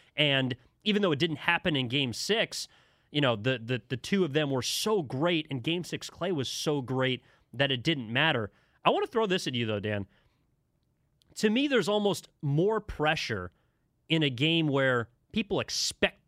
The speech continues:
you to do something. Like Klay Thompson in, in the twenty fifteen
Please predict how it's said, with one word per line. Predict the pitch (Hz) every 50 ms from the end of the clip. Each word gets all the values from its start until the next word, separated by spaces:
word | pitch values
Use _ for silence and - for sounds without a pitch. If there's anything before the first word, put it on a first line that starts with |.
| _
you | - 151 156 160 165 180 185 - _ -
to | - - 143
do | 117 120 143 170 170
something. | - - 185 180 165 - 196 196 196 190
Like | 160 165 151 151 - _ _ _ _ _ _ _ -
Klay | - 240 269 -
Thompson | - 196 190 196 196 - - 160
in, | 151 147 139 135
in | 131 143 143 135
the | 127
twenty | - - 180 180 170
fifteen | - - - 160 156 - - - 151 147 143 135 131